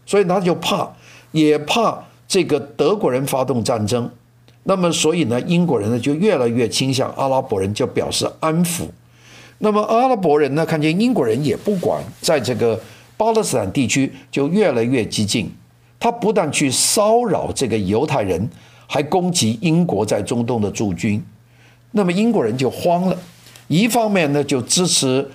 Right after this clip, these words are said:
哈嘎纳，就是以色-，这个犹太人的秘密军事组织，用他们抵抗阿拉伯人。一下子呢，又在一九三九年发布白皮书，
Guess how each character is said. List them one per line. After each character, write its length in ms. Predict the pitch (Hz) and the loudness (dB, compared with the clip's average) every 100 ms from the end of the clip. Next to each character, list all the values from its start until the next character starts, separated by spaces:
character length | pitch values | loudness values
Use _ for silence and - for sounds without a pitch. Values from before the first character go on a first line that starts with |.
| - | -10
哈 160 | - 147 | -4 0
嘎 220 | 180 185 | 0 0
纳， 240 | 175 90 - | -2 -6 -10
就 140 | - 127 | -4 -2
是 280 | - 113 104 - - | 0 -2 -4 -14 -10
以 240 | 113 107 | -2 0
色-， 340 | 117 - 180 170 - | 0 0 0 -2 -2
这 100 | 170 | -2
个 140 | 127 | 0
犹 380 | 120 110 120 226 | 2 2 2 2
太 160 | 214 156 | 0 0
人 240 | 107 98 | 0 0
的 240 | 123 107 - | 0 0 0
秘 140 | 202 165 | 2 2
密 100 | 127 | 0
军 180 | 143 | 0
事 160 | 139 135 | 0 0
组 220 | 107 87 | -2 -4
织， 260 | 87 113 117 - - - | -2 -2 -2 -6 -16 -2
用 180 | 208 147 | 0 0
他 160 | 123 | 0
们 160 | 139 139 | 0 -2
抵 120 | 107 | -2
抗 180 | - 110 | -2 -4
阿 140 | - | 0
拉 140 | 131 123 | 0 0
伯 200 | 123 98 | 0 -2
人。 160 | 92 110 - - - - - - | -2 -4 -10 -20 -20 -20 -20 -2
一 200 | 170 247 | 2 2
下 260 | 240 214 | 2 2
子 160 | 151 117 | 0 0
呢， 280 | 107 123 123 - - - | 0 0 -2 -10 -16 0
又 260 | 233 196 | 2 2
在 160 | 160 143 | 2 0
一 220 | 143 190 | 2 0
九 160 | 170 92 | 0 0
三 280 | - 185 | 0 0
九 140 | 180 104 | 0 -2
年 120 | 95 123 | -2 -2
发 200 | 156 147 | 0 0
布 180 | 139 | -2
白 160 | 98 104 | 0 0
皮 140 | 120 123 | 0 0
书， 300 | - 131 | 0 -2